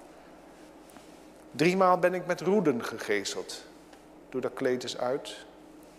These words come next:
En dan kwamen ze, hoor, met de geeselingen. Eens ben ik gestenigd. "Heb je het overleefd, Saulus?" "Ja, ik heb het mogen overleven. De Heer heeft me gespaard."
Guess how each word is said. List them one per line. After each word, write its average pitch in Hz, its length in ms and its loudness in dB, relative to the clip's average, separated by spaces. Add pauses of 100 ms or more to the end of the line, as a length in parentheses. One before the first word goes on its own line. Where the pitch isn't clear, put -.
(640)
En 127 80 -8
dan 127 120 -2
kwamen 104 360 0
ze, 98 80 -6
hoor, 107 220 -2
met 120 160 -6
de 117 80 -6
geeselingen. - 880 -2 (1600)
Eens 180 320 2
ben 196 180 2
ik 190 140 -8
gestenigd. 226 960 0 (100)
"Heb - 180 -10
je 151 60 -10
het 170 80 -10
overleefd, 190 640 0
Saulus?" 127 360 0
"Ja, 104 140 2
ik 110 120 -4
heb 117 140 0
het - 120 -8
mogen 117 320 -4
overleven. 120 640 0
De - 80 -6
Heer 110 240 -2
heeft 107 260 -4
me 113 100 -10
gespaard." - 580 0